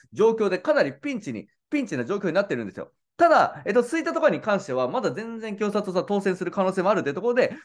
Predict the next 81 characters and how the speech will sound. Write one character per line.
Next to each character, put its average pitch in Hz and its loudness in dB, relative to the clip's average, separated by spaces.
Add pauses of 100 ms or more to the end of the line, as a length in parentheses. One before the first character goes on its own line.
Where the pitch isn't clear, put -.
も 226 2
う - 2
す 220 0
ぐ 131 -6
ち - -10
ょ 185 -8
っ - -8
と 190 -18
注 - -4
目 190 0
の 147 -2 (220)
選 180 0
挙 156 -2
区 113 -4
に 104 -2
な 107 2
っ - -8
て 101 -4
い 95 -2
る 92 -6
ん 90 -8
で、 107 -2 (220)
今 330 4
日 - 6
は 165 4
ち 175 -6
ょ 147 -2
っ 147 -8
と - -16
共 226 2
産 220 2
党 214 -4
さ 220 -2
ん - -6
の 208 -6
選 214 -8
挙 214 -6
区 165 -2
で 123 2
実 180 -8
際 196 0
ど 247 4
う 226 -2
な 220 -2
り 233 -6
そ 254 -2
う 233 2
な 156 2
の 123 -4
か 160 0
っ 156 -4
て - -12
い - -10
う - -16
と 120 -10
こ 156 -4
ろ 151 2
を、 139 2 (240)
え 127 -2
ー、 - -2
紹 143 -4
介 131 0
し 131 -12
て 139 -8
い 131 -8
き - -20
た 151 -2
い 123 -2
な 113 -2
と 107 -8
い - -8
う - -8
ふ 104 -8
う 107 -8
に 101 -6
思 110 -2
い 107 0
ま 107 -2
す。 - -20
は 160 4
い。 101 -2